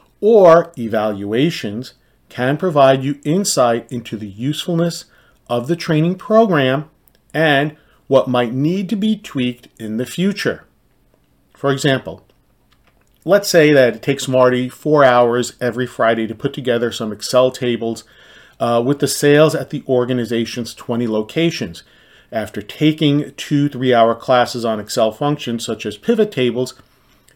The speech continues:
and a level three, a level three evaluation might show that it now takes Marty only one and a half hours instead of four every Friday.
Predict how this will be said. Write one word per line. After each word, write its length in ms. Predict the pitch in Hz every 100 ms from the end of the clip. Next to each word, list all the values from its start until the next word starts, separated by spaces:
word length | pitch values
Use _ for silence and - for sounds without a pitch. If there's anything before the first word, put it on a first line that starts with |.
| -
and 160 | 123
a 140 | 120 117
level 280 | 131 131 143
three, 480 | 143 139 131 135 -
a 140 | 123
level 300 | 127 135 127
three 200 | 185 226
evaluation 760 | 190 139 135 120 120 - 131 - _ _ _ -
might 320 | 127 151 190
show 220 | - 165
that 160 | 151 147
it 80 | 135
now 280 | 143 165
takes 440 | 208 - 151 - -
Marty 400 | 123 120 123 127
only 260 | 127 131
one 320 | 120 110 143 208
and 140 | 214
a 40 |
half 300 | 147 117 110
hours 440 | 117 107 107 113 113
instead 480 | - 117 - 113 107
of 120 | -
four 500 | - 190 180 160 107
every 240 | 107 117
Friday. 600 | - 165 165 175 113 92